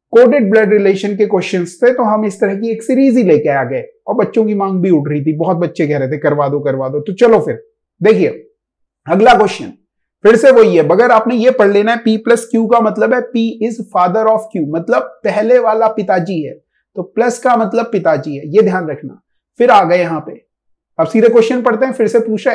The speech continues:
ए का एफ से संबंध बताओ, आपने बोला ओके कोई प्रॉब्लम नहीं है, बता देंगे। क्या संबंध बताना है? देखिए ए स्टार बी, ए स्टार बी, स्टार अगर आप देखोगे तो ए स्टार बी का मतलब हो गया पुत्र है।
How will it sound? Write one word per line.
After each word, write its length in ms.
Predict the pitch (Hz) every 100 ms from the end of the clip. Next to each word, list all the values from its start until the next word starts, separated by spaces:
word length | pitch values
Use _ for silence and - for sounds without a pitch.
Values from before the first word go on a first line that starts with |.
| -
ए 140 | 190 196
का 280 | - - 196
एफ 120 | 196
से 200 | - 247
संबंध 400 | 233 214 214 220
बताओ, 400 | 226 220 220 196 -
आपने 260 | 165 180 180
बोला 160 | 196
ओके 340 | 220 202 - 254
कोई 200 | 247 196
प्रॉब्लम 380 | 190 180 196 220
नहीं 160 | 226
है, 60 | 233
बता 260 | 185 175 185
देंगे। 280 | 220 226
क्या 520 | - - _ _ 277 285
संबंध 420 | 302 233 233 220
बताना 380 | 202 190 196 220
है? 80 | 185
देखिए 320 | 185 180 147 - _ _ -
ए 320 | 190 254 - 220
स्टार 420 | - 202 214 220
बी, 480 | 190 233 131 - _
ए 280 | 190 240 254
स्टार 420 | 220 - 196 208 208
बी, 260 | 214 190 180
स्टार 360 | - 220 220
अगर 200 | 233 226
आप 140 | 214 175
देखोगे 640 | 165 156 - 160 160 220
तो 260 | 220 - 190
ए 180 | 202 233
स्टार 280 | - 208 208
बी 260 | 180 220
का 160 | 226 226
मतलब 360 | 214 190 180 160
हो 120 | 151
गया 260 | 151 220 254 - _ _ _ _ _ _ _ _ _ _ _ _ _ -
पुत्र 320 | 226 226 233
है। 140 | 165